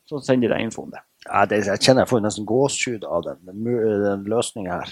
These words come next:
Speaker 1: Ja.
Speaker 2: Det er kanskje litt spesielt, men, eh,
Speaker 1: Ja, vi er supernære på det her, så det
Speaker 2: <laughs> Men det er jo ka-, kanonbra å ha
Speaker 1: Ja.
Speaker 2: ting å dra på i. Det er, det er en helt annen måte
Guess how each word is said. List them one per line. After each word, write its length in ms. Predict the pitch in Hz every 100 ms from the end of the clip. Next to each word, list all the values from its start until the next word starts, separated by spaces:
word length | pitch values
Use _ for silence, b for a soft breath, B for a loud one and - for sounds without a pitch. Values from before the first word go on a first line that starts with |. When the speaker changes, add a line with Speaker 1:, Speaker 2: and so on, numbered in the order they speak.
| -
Speaker 1:
Ja. 80 | 135
Speaker 2:
Det 80 | 117
er 40 | 117
kanskje 200 | 113 120
litt 100 | 113
spesielt, 400 | 113 98 113 -
men, 220 | 104 104 101
eh, 160 | 98
Speaker 1:
Ja, 40 | 117
vi 140 | 127 131
er 40 |
supernære 480 | - 120 120 120 -
på 80 | 196
det 80 |
her, 120 | 117 180
så 120 | 180
det 340 | 131 175 117 110 -
Speaker 2:
<laughs> 240 | - - -
Men 80 | 135
det 100 | 139
er 60 | 147
jo 120 | 120 _
ka-, 160 | - -
kanonbra 540 | - 123 127 139 123 107
å 60 |
ha 80 | 139 156
Speaker 1:
Ja. 20 |
Speaker 2:
ting 200 | - 151
å 80 | 120
dra 120 | 117
på 100 | - 120
i. 160 | 127
Det 160 | 107 107 123
er, 160 | 127 - _ B B B B
det 80 | 120
er 60 |
en 80 | 117
helt 560 | - - 208 - - -
annen 260 | 110 110 95
måte 400 | 104 104 -